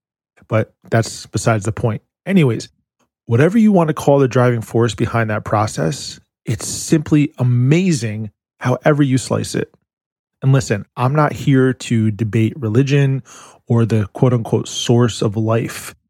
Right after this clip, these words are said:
but whatever religion you have or whatever your beliefs are, when you really start to look into all this from an objective perspective, you'll find a tremendous amount of crossover between science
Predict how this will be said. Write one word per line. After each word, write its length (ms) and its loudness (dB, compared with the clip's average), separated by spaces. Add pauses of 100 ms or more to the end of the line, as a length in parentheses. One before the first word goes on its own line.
(560)
but 160 0 (160)
whatever 400 4
religion 720 2 (180)
you 120 2
have 540 2
or 140 0
whatever 300 2
your 160 2
beliefs 440 0
are, 400 0 (640)
when 340 0 (140)
you 180 2
really 280 4
start 300 0
to 80 2
look 300 2
into 240 0
all 360 2
this 160 -2
from 240 -4
an 60 0
objective 840 -2 (200)
perspective, 800 -4 (720)
you'll 120 4
find 320 2
a 60 2
tremendous 840 2
amount 300 0
of 60 -6
crossover 600 2
between 340 -4
science 680 -2